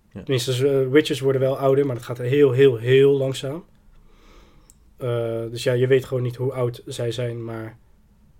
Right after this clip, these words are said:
Speaker 2: ja, dat verklaart wel enigszins dat, eh, dat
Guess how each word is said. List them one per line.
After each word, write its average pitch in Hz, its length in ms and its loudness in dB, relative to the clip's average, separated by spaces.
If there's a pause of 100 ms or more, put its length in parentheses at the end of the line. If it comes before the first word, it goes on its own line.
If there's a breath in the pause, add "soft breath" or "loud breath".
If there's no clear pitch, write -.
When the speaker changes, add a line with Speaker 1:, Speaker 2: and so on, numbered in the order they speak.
(500)
Speaker 2:
ja, 135 140 -4
dat 120 180 -2
verklaart 135 360 0
wel 131 260 0
enigszins 127 500 -2
dat, 120 240 -8
eh, 117 280 -6 (560)
dat 131 400 2